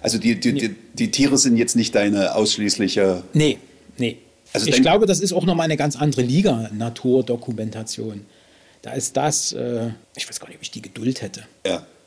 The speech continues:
Speaker 1: weil, weil, weil
Speaker 2: Wochen-, wochenlang, keine Ahnung.
Speaker 1: In der unendlichen Weite, da muss man noch viel mehr Glück haben, dass das Tier auch zu einem kommt, ja. Das kann ich mir gut vorstellen.
Speaker 2: Hier ist das ja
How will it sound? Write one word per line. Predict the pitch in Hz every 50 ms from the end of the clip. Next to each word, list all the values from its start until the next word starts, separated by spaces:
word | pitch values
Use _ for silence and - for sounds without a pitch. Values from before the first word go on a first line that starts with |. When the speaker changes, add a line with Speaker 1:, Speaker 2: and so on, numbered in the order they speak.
| _ -
Speaker 1:
weil, | 101 104 90 101
weil, | 98 110 165
weil | 202 110 120
Speaker 2:
Wochen-, | 196 196 180 165 - 135
wochenlang, | 175 196 196 - - 190 185 185 180 180 180 185 190 190 190 185 - - - - - -
keine | - - 107 104 101
Ahnung. | 104 107 104 104 101 95 -
Speaker 1:
In | 113 104
der | 120 -
unendlichen | 120 120 - - 127 135 - 135 110 117 117 92
Weite, | 101 101 120 147 143 127 120 117
da | - 110 104 107
muss | 113 120 113 123
man | 120 110 110
noch | 113 107
viel | - - 117
mehr | 104 - 131 131
Glück | - - 123 -
haben, | 123 110 113 113
dass | 117 - -
das | 113 - -
Tier | - 107 110
auch | 113 -
zu | - 120 -
einem | 101 101 104 95
kommt, | - 104 104 104 -
ja. | 98 92 95 98 - -
Das | - 92 - - - - - - -
kann | - 98 98
ich | - -
mir | 95
gut | - - 95 87 -
vorstellen. | - 95 90 - 135
Speaker 2:
Hier | - -
ist | - - 147
das | 123 -
ja | 131 113 110 113